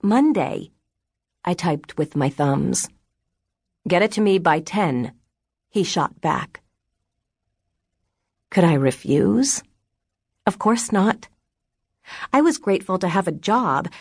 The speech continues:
at a time when many of my law school friends were wandering the streets looking for work. I was looking too, but there was nothing to be had,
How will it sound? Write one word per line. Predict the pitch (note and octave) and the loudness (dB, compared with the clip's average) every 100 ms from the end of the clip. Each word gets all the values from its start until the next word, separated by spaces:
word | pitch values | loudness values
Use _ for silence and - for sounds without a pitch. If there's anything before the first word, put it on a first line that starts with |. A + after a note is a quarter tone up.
| - | -12
at | G3+ | -4
a | G#3+ | -2
time | G#3+ B3+ C#4 | 0 0 2
when | G#3 G3 G3 | 2 0 2
many | B3 D#4 | 2 2
of | F#3+ | 0
my | F3 E3 | 0 0
law | E3+ F#3+ | 2 2
school | F#3 - C#3 | 0 -4 -6
friends | C#3 D#3 D3 D#3+ | -4 -4 -4 -4
were | D3+ | -4
wandering | D3+ E3 G3+ G#3+ F3+ D#3 | -2 0 0 2 0 0
the | D#3 | -4
streets | - A3+ A3 - | -4 -4 -4 -6
looking | - F#3 F#3+ | -8 -4 -4
for | F3 D3 | -2 -2
work. | D#3 A#3 A3+ - - _ _ _ _ _ _ _ _ _ _ _ _ | -2 -2 -2 -8 -20 _ _ _ _ _ _ _ _ _ _ _ _
I | - G3+ | 0 2
was | F3+ F3 | 4 2
looking | D#3+ D#3+ D#3 | 0 0 0
too, | D#3 D#3+ D3+ D3+ - _ _ _ _ _ _ _ | 0 0 0 -2 -6 _ _ _ _ _ _ _
but | G3 | -4
there | G#3 G#3+ | 0 2
was | A3+ | 2
nothing | A#3 B3+ B3+ | 2 2 0
to | F#3+ | 0
be | F3 D#3 | -2 0
had, | F#3 E3+ - - | 0 0 -2 -6